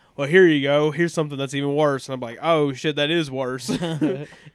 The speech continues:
Speaker 2: it really? Oh, like, can you really, like, distinguish between, like, one crime to another?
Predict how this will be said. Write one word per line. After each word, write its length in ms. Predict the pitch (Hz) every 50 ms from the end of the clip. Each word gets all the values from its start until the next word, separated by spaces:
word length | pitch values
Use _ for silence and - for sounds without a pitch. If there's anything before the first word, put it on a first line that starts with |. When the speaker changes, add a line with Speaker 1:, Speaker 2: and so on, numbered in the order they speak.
| 320 427 415 349
Speaker 2:
it 80 | 208 190
really? 220 | 202 220 220 214
Oh, 140 | 214 220 208
like, 100 | 190 165
can 120 | - 202 185
you 100 | 165 143
really, 280 | 156 185 196 190 180 165
like, 440 | 156 147 139 123 120 - _ _ 135
distinguish 580 | 117 113 - - 117 120 127 123 127 120 -
between, 340 | - 107 - 117 113 117 113
like, 140 | 104 101 92
one 180 | 101 107 107 104
crime 300 | - 113 110 110 110 101
to 80 | 98
another? 380 | 92 90 90 98 101 98 95